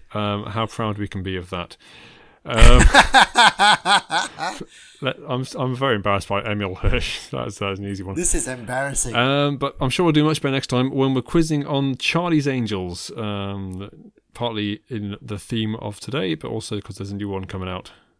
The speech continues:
Speaker 1: Uh,
Speaker 2: One and two then, just the two films.
Speaker 1: Just the two. Uh, hey, or questions about the upcoming, uh, uh, reboot if you want.
Speaker 2: Okay.
Speaker 1: Uh, what's our main topic for next time, Zijan?
Speaker 2: We will be looking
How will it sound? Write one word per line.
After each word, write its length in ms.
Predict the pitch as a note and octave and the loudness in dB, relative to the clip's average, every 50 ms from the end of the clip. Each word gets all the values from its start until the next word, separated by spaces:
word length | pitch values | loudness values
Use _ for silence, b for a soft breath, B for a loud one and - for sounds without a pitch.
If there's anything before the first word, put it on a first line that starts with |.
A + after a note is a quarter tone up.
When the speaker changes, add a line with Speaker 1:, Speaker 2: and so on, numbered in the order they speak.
| b D#3+ b b _ - | b _ b b _ -18
Speaker 1:
Uh, 200 | G2+ F#2+ G2 - - | -16 -14 -14 -14 -12
Speaker 2:
One 240 | A#2+ B2 C3 C3 | -8 -8 -8 -8
and 160 | C3 B2+ - - | -8 -12 -14 -10
two 160 | - A#2 - | -8 -8 -8
then, 220 | C3 A2+ G#2 G2+ | -8 -8 -12 -14
just 180 | G2 - - - | -14 -14 -14 -14
the 100 | B2+ A#2 - | -14 -14 -12
two 160 | - B2+ B2+ | -10 -10 -2
films. 240 | - - A#2+ A#2 - | 0 0 0 0 -6
Speaker 1:
Just 180 | - A#2 - | -18 -20 -20
the 80 | - G#2+ | -14 -10
two. 180 | G#2+ G2 F#2 - b b b b b b - | -8 -8 -8 -10 b b b b b b -12
Uh, 120 | A#3+ C4+ | -10 -8
hey, 240 | B3 G3 A#3+ G#3 - - E3 D#3 - - | -4 -4 -4 -4 -4 -8 -14 -20 -14 -6
or 140 | G#3 F#3+ E3+ | -4 -4 -2
questions 360 | - - F#3+ - - D#3+ D#3 | -2 -4 -4 -4 -4 -4 -2
about 180 | D#3+ D#3+ D3+ C#3+ | -2 -4 -2 -4
the 100 | D3 D3+ | -4 -4
upcoming, 640 | F3 E3 - - - D3 C#3 C3 B2+ B2 B2 B2 | -6 -8 -8 -8 -6 -4 -2 -2 -2 -4 -4 -4
uh, 40 | A#2+ A#2 | -4 -6
uh, 640 | A#2+ B2+ C3 - C3 A#2 A#2 A#2 A2+ A2+ A#2 - | -6 -8 -10 -10 -8 -8 -6 -6 -8 -8 -10 -12
reboot 560 | - - A#2 A#2 A#2 G#2 - F#2+ F2+ E2+ - | -12 -8 -6 -4 -4 -4 -6 -8 -10 -12 -16
if 120 | - - - | -16 -14 -12
you 100 | F#2 F2 | -10 -8
want. 180 | F2 F2 E2 - - _ _ _ b b b b b b b b b b b b b b b b | -8 -10 -12 -16 -20 _ _ _ b b b b b b b b b b b b b b b b
Speaker 2:
Okay. 220 | - C#3 - - A#2 | -18 -16 -14 -14 -10
Speaker 1:
Uh, 340 | A2 A2+ A2 A2 A2 A#2+ C3+ | -6 -6 -4 -4 -4 -4 -2
what's 260 | B2+ C#3 E3 - - | -2 -2 -2 -2 -4
our 140 | D3 C#3 C3+ | -4 -2 -2
main 200 | C#3 C#3 C#3 C3+ | -2 -2 -2 -2
topic 220 | - B2 A#2 G#2+ | -4 -4 -4 -4
for 80 | - A2 | -4 -4
next 160 | G#2+ G2 - | -6 -6 -6
time, 120 | - G2 F#2+ | -8 -8 -6
Zijan? 360 | G2+ F#2+ F#2 F#2 F2 E2 B B B B B B B B B B B B B B B B _ _ _ _ _ _ | -6 -6 -6 -8 -8 -10 B B B B B B B B B B B B B B B B _ _ _ _ _ _
Speaker 2:
We 580 | C3 C3 C3+ D#3 F3+ G3 F3+ E3 D#3+ F3+ G3+ G3 F3+ | -12 -6 -4 -2 -2 0 0 -2 -2 -2 -4 -8 -10
will 220 | - G#2+ A#2 A#2+ | -10 -10 -8 -6
be 100 | A#2 B2+ | -6 -6
looking 540 | A#2+ C3+ E3 D#3+ D#3 - C3+ B2+ C#3 C#3 - | -4 -2 -4 -4 -4 -6 -8 -8 -8 -12 -18